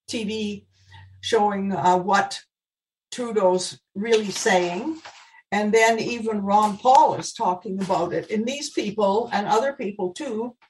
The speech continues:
are seeing this for what it is, which is a, a, a manifestation of the changing of the energies on the planet.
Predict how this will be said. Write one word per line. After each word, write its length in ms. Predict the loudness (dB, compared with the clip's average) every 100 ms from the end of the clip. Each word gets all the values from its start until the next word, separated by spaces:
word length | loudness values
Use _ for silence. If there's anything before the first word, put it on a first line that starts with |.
| _ _ 4
are 600 | 4 4 0 -4 -10 -10
seeing 540 | -4 -4 -2 -4 -2
this 260 | 0 0 0
for 200 | 0 0
what 220 | 0 0
it 100 | 0
is, 540 | 0 0 0 -4 -8 -10
which 320 | -6 -6 -6
is 440 | -4 -4 -6 -8 -8
a, 100 | -6 -6 -4
a, 380 | 0 0 0 -6 -8
a 100 | -4
manifestation 960 | -2 -2 -4 -12 -4 -4 -2 -6 -10
of 160 | -12 -14
the 80 | -10
changing 480 | -8 -8 -6 -6
of 100 | -6
the 120 | -4 -2
energies 600 | -2 -4 -8 -10 -12 -16 _ _ _ 0
on 180 | 0 0
the 60 | -2
planet. 440 | 0 2 0